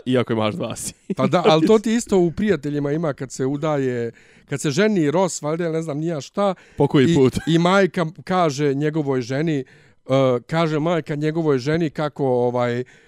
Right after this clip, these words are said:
Speaker 2: s-, "Ti si mi sad kao ćerka koju nisam nikad imala", a ima ćerku Moniku. Ovaj, <laughs> znači, bu-,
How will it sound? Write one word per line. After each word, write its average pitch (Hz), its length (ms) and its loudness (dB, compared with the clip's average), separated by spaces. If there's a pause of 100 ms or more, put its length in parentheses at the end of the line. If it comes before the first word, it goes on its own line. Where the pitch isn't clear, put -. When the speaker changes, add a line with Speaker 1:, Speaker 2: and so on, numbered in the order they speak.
(100)
Speaker 2:
s-, - 160 -18
"Ti 175 200 -2
si 170 100 -6
mi 156 100 0
sad 175 180 -2
kao 156 180 0
ćerka 165 380 0
koju 143 180 -2
nisam 151 280 -2
nikad 151 280 -4
imala", 165 380 0 (800)
a 160 120 6
ima 180 260 8
ćerku 160 380 4
Moniku. 139 420 2 (640)
Ovaj, 131 880 8 (300)
<laughs> 294 240 0
znači, 160 360 4
bu-, 170 240 -2